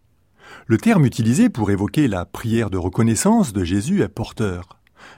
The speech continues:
Jésus a prié, il a rendu grâce. Littéralement, le texte dit qu'il a eucharistié. Ce mot est lié à la notion de grâce, la charis. En fait, c'est un mot commun, utilisé couramment à l'époque,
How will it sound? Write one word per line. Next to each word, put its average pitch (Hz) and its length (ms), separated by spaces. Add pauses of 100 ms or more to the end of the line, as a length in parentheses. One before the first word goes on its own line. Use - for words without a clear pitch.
Jésus 92 380
a 82 100
prié, 185 480
il 127 120
a 92 140
rendu 101 320
grâce. 208 320 (360)
Littéralement, 165 460
le 180 140
texte - 260
dit 185 220
qu'il 143 180
a 156 140 (240)
eucharistié. 147 920 (840)
Ce - 180
mot 160 360
est 101 40
lié 117 300
à 131 40
la 101 100
notion 131 280
de 98 120
grâce, 117 560 (100)
la 95 200 (120)
charis. 110 520 (520)
En 143 60
fait, 240 260 (280)
c'est 139 220
un 131 100
mot 139 140
commun, 120 420 (240)
utilisé 135 800
couramment 165 500
à 117 40
l'époque, 95 540